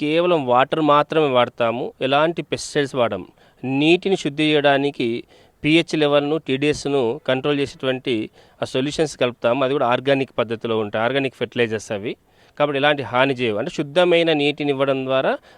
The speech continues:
మొక్కలు అతివేగంగా పెరుగుతాయనే కాన్సెప్ట్ తోటి ఈ ఎన్ఎఫ్టీ ఛానల్ను ఉపయోగించి హైడ్రోపోనిక్స్ విధానంలో మేము ఆకుకూరలు పండిస్తున్నాము. దీనికి ఒక్కటి స్టాండ్ ఏర్పాటు చేసుకోవడానికి మాత్రమే ఒక్కసారి క-, వన్ టైమ్ క-, ఇన్వెస్ట్‌మెంట్ అవుతుంది.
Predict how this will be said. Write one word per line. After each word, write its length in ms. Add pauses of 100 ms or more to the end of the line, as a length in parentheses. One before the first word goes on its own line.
(100)
మొక్కలు 320
అతివేగంగా 460
పెరుగుతాయనే 500
కాన్సెప్ట్ 540
తోటి 420 (320)
ఈ 40
ఎన్ఎఫ్టీ 680 (440)
ఛానల్ను 280
ఉపయోగించి 540
హైడ్రోపోనిక్స్ 520
విధానంలో 520 (300)
మేము 140
ఆకుకూరలు 380
పండిస్తున్నాము. 800 (400)
దీనికి 340
ఒక్కటి 260
స్టాండ్ 460
ఏర్పాటు 420
చేసుకోవడానికి 640
మాత్రమే 420
ఒక్కసారి 460
క-, 120
వన్ 240
టైమ్ 220
క-, 200 (220)
ఇన్వెస్ట్‌మెంట్ 460
అవుతుంది. 460